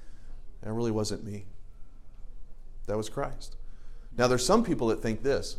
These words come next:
"Well, I did a pretty good job. Man, I can't believe it. I nailed it." Now, they're not gonna say that to you because, again, that sounds weird.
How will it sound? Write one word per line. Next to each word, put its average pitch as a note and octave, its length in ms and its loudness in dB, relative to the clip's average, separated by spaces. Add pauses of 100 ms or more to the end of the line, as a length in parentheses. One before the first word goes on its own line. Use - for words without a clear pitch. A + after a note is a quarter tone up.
(140)
"Well, - 240 -2
I - 60 -6
did - 140 -6
a - 40 -6
pretty G#2+ 280 -2
good A2+ 120 -4
job. - 380 -8
Man, - 200 -10
I - 60 -8
can't - 260 -10
believe - 260 -6
it. F#3 60 -10
I E3 100 -8 (160)
nailed F3 280 0
it." - 160 -4 (380)
Now, E3+ 60 2
they're F3 120 6
not G3+ 160 6
gonna D3+ 120 4
say G3 240 6
that C3+ 220 6
to A#2 100 2
you A#2 120 6
because, C3+ 280 2
again, C#3+ 260 4
that A#2 160 2
sounds A2+ 280 0
weird. D#3 300 2